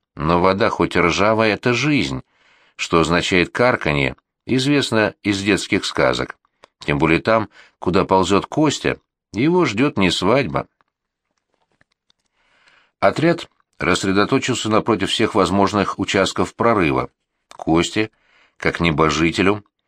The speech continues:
командир нарезал в кавычках самый дальний угол здания. Задача известная.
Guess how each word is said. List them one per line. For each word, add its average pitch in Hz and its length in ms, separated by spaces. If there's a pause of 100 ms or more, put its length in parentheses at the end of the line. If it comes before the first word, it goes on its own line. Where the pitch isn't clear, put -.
(240)
командир 147 580 (360)
нарезал 160 500
в - 60
кавычках 147 540
самый 147 320
дальний 120 420
угол 95 360
здания. 65 520 (280)
Задача 69 600
известная. 90 580